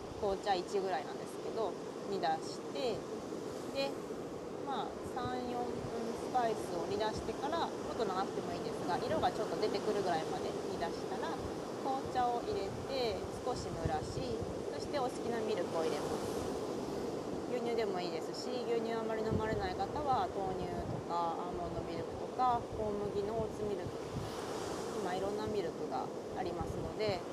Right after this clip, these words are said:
手頃なものからオーガニックの、あの、何か保存料とか、あの、入ってないような、安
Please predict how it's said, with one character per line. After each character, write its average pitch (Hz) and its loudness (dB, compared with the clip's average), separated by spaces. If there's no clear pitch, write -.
手 226 2
頃 196 2
な 185 0
も 180 0
の 170 0
か 165 0
ら 190 8
オ 190 2
ー 180 2
ガ 175 0
ニ 170 -4
ッ 165 -4
ク 151 -4
の、 143 -2
あ 170 4
の、 165 0
何 190 -2
か 170 -2
保 208 4
存 196 2
料 170 -2
と 151 -2
か、 - -6
あ 175 -4
の、 165 -4
入 202 -2
っ - -4
て 170 -4
な 170 -4
い 165 -4
よ 160 -4
う - -4
な、 403 -2
安 392 0